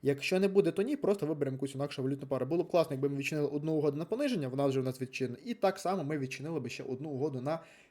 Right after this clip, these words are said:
підвищення. Відчинив я на невелику суму, але заодно пояснив вам, як воно все працює. Так, ну і ми бачимо, що так, так, так,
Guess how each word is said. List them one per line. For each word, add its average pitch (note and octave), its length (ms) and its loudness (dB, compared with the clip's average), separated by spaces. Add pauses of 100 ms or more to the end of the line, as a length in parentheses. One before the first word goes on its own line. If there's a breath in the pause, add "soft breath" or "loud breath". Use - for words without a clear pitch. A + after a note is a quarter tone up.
підвищення. C3+ 640 0
Відчинив A3+ 300 -2
я F3 100 6
на D3 120 -2
невелику E3 560 2
суму, C#4 340 -2
але F#3 220 6
заодно E3 320 2
пояснив D#3 340 2
вам, C#3+ 120 -2
як D3 120 -2
воно C#3+ 120 -6
все C#3 140 -8
працює. C3+ 320 -4
Так, A#2 200 -4
ну E3+ 120 2
і A3+ 60 0
ми F#3 120 0
бачимо, F3 420 0
що F3 340 0 (760 loud breath)
так, C3+ 360 -2
так, C3+ 220 -6
так, B3 400 0